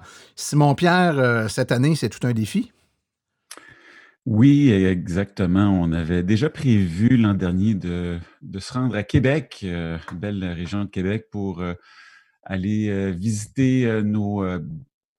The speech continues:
Speaker 2: membres, nos bénévoles, les directeurs régionaux de cette, euh, région-là, permettre, euh,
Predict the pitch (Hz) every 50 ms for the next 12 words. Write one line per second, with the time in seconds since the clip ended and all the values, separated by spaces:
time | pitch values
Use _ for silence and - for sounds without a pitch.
0 | _ _ - 113 120 131 131 131 117 104 90 107 101 98 90 82 101 110 110 110
1 | 101 95 82 - 85 80 - - 104 98 85 95 90 80 78 85 87 80 90 98
2 | 95 82 82 80 80 80 80 78 - - 80 - - - 80 78 78 71 80 80
3 | 71 85 82 78 82 101 107 107 - _ - 87 76 85 85 87 82 - _ -
4 | 82 78 73 71